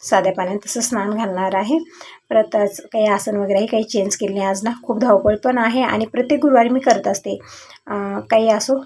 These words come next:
प्रत्येक गुरुवारी होत असतं, दररोज रोज होत नाही. ताई, खूप घाई गडबड धावपळ आपली होऊन जाते,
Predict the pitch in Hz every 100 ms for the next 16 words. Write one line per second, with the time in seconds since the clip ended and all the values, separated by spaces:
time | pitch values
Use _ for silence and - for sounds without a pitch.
0 | - 220 233 240 226 208 254 226 - 214
1 | 220 254 277 277 269 247 226 214 190 190
2 | 196 202 240 254 226 202 208 214 214 226
3 | 190 202 196 208 208 208 208 196 226